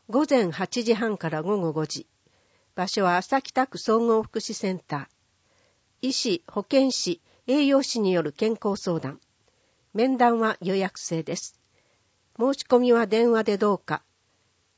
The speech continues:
電話八二一の二八零九へ。市ホームページのページ番号、二四三六九六です。栄養相談日。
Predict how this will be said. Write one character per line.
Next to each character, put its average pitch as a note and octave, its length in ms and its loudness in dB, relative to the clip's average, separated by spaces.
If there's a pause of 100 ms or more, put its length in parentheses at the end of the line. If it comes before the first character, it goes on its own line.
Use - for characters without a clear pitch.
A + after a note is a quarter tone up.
(140)
電 G#3+ 240 4
話 G3+ 320 0
八 A#3 400 -4
二 C#4 220 2
一 G#3 240 -6
の D#3+ 160 0
二 A#3+ 320 0
八 D#3+ 280 -4
零 E3+ 220 -2
九 D3+ 320 -6
へ。 C3 140 -8 (1500)
市 - 240 -4
ホ C4 160 4
ー - 20 4
ム B3 140 2
ペ A#3 200 4
ー - 20 -2
ジ G#3 120 -4
の E3+ 120 0
ペ F#3+ 160 -2
ー F#3 40 -2
ジ G3 120 -4
番 F#3 280 0
号、 D3+ 280 -4 (480)
二 C4+ 400 2
四 B3 320 2
三 F#3 420 -2 (160)
六 G3 360 -2
九 E3+ 420 0
六 C3+ 260 -6
で D3 140 -4
す。 - 240 -14 (1800)
栄 C#4 260 4
養 C#4+ 220 4
相 C4 260 2
談 G#3+ 320 -2
日。 D3+ 140 -14